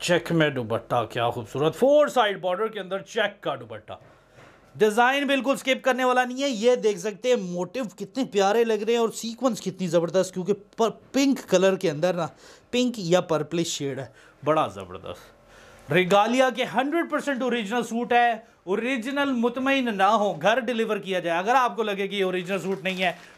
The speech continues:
वापस करवा के अपने पैसे ले सकते हैं, दूसरे आर्टिकल में चेंज करवाना चाहें, चेंज करवा सकते हैं। ये ग्रीन डिजाइन भी बहुत खूबसूरत है।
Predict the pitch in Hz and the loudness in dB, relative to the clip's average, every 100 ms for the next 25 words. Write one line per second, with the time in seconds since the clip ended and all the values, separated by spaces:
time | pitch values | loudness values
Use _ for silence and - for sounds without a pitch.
0 | - 156 254 262 254 - 226 226 226 220 | -8 2 2 4 0 0 2 2 2 -2
1 | 226 220 202 233 214 226 202 190 196 156 | -4 -6 -4 -4 -4 -2 -2 -2 -6 -6
2 | 190 190 180 185 196 180 175 175 170 170 | -4 -2 -4 0 0 0 -4 -8 -8 -8
3 | 175 151 151 147 143 156 240 - - _ | -8 -6 -6 -6 -6 -4 -4 -6 -20 _
4 | _ _ _ - 160 151 135 123 120 120 | _ _ _ -2 0 2 0 -4 -4 -8
5 | 117 110 107 131 123 131 120 151 131 120 | -6 -6 -2 -4 -2 -4 -4 -4 -2 0
6 | 120 147 143 120 143 - 131 151 170 175 | 0 0 -2 0 0 -2 -2 2 4 4
7 | 240 | 2